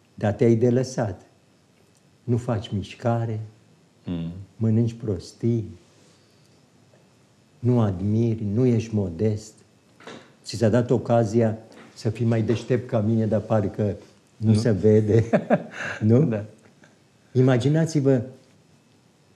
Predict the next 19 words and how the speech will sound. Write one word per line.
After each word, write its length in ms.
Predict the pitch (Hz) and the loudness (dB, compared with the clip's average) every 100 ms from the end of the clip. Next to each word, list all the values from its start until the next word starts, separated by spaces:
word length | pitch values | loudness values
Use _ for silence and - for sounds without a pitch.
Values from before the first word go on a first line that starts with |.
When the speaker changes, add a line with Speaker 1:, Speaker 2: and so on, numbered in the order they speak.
| _ - _ _ _ _ _ _ _ _ | _ -20 _ _ _ _ _ _ _ _
Speaker 1:
că 220 | - 135 - - _ _ - 143 | 2 2 0 -12 _ _ -8 0
las 240 | 165 113 | 0 0
geamul 300 | 147 139 135 | -2 0 -2
deschis 400 | 117 110 - 123 | -4 -6 -6 -8
vara 360 | 90 131 147 135 - _ _ _ | -6 -4 -4 -6 -12 _ _ _
și 140 | - 156 | -10 -6
o 20 | |
sumedenie 580 | 113 139 143 147 180 165 | -4 -2 0 2 2 2
de 100 | 147 | 0
greieri 480 | 120 160 165 143 120 | -2 2 2 2 0
cântă, 480 | 151 165 165 160 156 - - _ _ _ _ _ - 160 - - | 0 2 4 0 0 -12 -20 _ _ _ _ _ -16 -16 -16 -4
muzica 800 | 123 165 180 165 - 160 143 - - _ - | 2 4 4 2 2 2 0 -8 -20 _ -14
de 220 | 156 143 | -2 0
la 180 | 143 139 | 2 2
radio 280 | 156 156 156 | 2 4 4
e 80 | 143 | 2
floare 380 | - 165 160 | 0 0 2
la 80 | 156 | 0
ureche, 500 | 151 160 170 - 131 | 0 0 0 0 -2